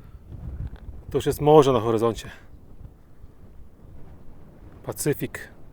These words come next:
Tak, pomijając te śmieci, to jak widać w tych takich zagłębieniach to prosto były jakieś tam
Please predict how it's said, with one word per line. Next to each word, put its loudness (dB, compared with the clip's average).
Tak, 6
pomijając 8
te 2
śmieci, 0
to 4
jak -4
widać 2
w -18
tych -4
takich -2
zagłębieniach 4
to -10
prosto -4
były -4
jakieś -4
tam -4